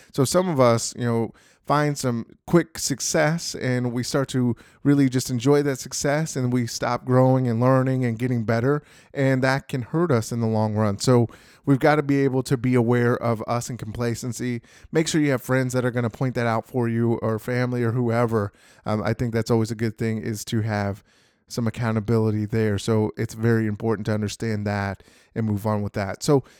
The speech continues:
today we are going to talk about validation. So let's start off with the definition. So the definition of validation is the action of checking or proving the validity or accuracy of something.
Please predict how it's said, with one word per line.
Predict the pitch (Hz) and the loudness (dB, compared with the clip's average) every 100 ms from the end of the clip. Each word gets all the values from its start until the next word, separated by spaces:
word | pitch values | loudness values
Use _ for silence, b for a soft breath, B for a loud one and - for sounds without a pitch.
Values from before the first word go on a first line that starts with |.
| b b - | b b -6
today | 170 160 196 | 0 4 6
we | 175 160 180 | 4 2 2
are | 170 | 2
going | 156 147 | 2 0
to | 143 | 0
talk | 147 127 | 0 -2
about | 135 120 113 113 | 0 0 0 -2
validation. | 123 120 117 117 113 101 - 92 - b b b b - | -2 -2 -2 -2 -4 -4 -6 -10 -14 b b b b 0
So | 170 175 165 - _ _ _ _ _ | 6 8 6 2 _ _ _ _ _
let's | - 175 | 0 2
start | - 165 | 4 4
off | 143 | 2
with | 131 | 0
the | 123 | -2
definition. | 123 117 123 175 190 | 0 0 -2 -2 -4
So | 131 135 | -4 -2
the | 127 120 | -2 -2
definition | 131 131 131 135 139 131 - | -2 -2 -2 -4 -4 -8 -6
of | 123 | -4
validation | 120 117 117 120 123 - | 0 0 0 -2 -4 -4
is | 120 107 | -8 -8
the | - 120 | -8 -4
action | 120 123 131 - 156 | -2 -2 -2 -6 -6
of | 131 | -6
checking | - 151 139 160 151 | -6 -6 -4 -8 -4
or | 135 127 | -2 -2
proving | - 151 160 123 113 113 b b b | 2 4 4 4 -2 -4 b b b
the | 139 | -2
validity | 123 127 127 131 127 127 | 0 2 4 4 2 0
or | - 113 | 2 0
accuracy | - 113 117 113 104 - 107 104 | 0 -2 -2 -4 -4 -6 -8 -8
of | 104 | -6
something. | - 98 90 92 | -6 -6 -8 -14